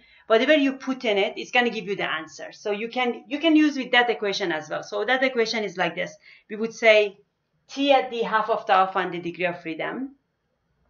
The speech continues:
And because our n's, they are the same, N one and N two, they are the same, it's equal some n.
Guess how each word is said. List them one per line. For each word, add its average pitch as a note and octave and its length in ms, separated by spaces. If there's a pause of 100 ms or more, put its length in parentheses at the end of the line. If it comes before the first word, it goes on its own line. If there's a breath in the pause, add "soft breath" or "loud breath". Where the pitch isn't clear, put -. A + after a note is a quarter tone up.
(200)
And G#3+ 180
because A3+ 360
our F#3+ 300
n's, G#3 340
they F#3 120
are F3 160
the E3+ 100
same, F#3+ 640 (280 soft breath)
N G3 180
one F#3 200
and F3+ 140
N F#3 220
two, F#3 200
they F3 80
are E3+ 220
the E3+ 80
same, F#3 580 (160 loud breath)
it's F#3+ 140
equal F#3+ 260
some F#3 320
n. F#3+ 360